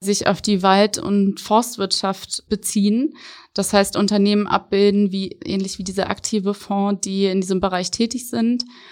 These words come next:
Es gibt zum Beispiel von iShares einen E T F, der nennt sich iShares Global Timber Forestry usage E T F.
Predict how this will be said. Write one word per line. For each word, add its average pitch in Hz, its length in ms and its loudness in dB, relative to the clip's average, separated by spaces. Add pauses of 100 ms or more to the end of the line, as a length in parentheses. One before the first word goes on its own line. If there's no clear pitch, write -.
(480)
Es - 160 2
gibt 233 180 2
zum 208 120 0
Beispiel 202 260 4
von 196 200 0
iShares 220 640 2
einen 220 120 2
E 202 140 -2
T - 180 -2
F, - 580 -2
der 196 100 2
nennt 190 160 4
sich - 240 -8
iShares 196 760 -2
Global 202 440 2
Timber 208 520 -2
Forestry 202 800 -2
usage 247 400 -6
E - 80 -2
T - 140 -6
F. - 280 -6